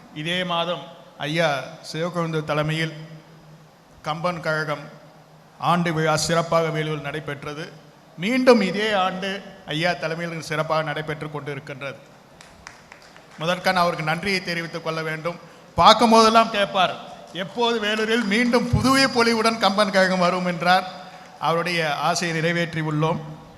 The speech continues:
கடந்த ஆண்டு கம்பன் கழக ஆண்டு விழா நடைபெற்றது. அதற்கு பிறகு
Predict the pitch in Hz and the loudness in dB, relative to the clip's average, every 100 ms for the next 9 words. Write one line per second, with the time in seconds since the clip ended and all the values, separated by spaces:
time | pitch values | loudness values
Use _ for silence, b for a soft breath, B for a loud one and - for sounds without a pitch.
0 | - - - - - - - _ - - | -20 -20 -20 -20 -20 -20 -20 _ -20 -20
1 | - - - - - 156 180 175 185 190 | -20 -20 -20 -18 -6 -4 0 2 2 0
2 | 196 185 - - - - - - - 160 | -4 -6 -12 -20 -20 -20 -20 -16 -8 -2
3 | 180 180 165 156 165 165 160 156 156 156 | 0 2 4 4 4 2 0 0 0 -2
4 | 151 147 147 170 - - - - - - | -6 -8 -8 -8 -12 -18 -20 -20 -20 -20
5 | - - - - - - - - - - | -20 -20 -20 -20 -20 -20 -20 -20 -20 -10
6 | 165 202 226 233 214 214 214 165 123 | -2 0 0 0 0 -2 -2 -4 -6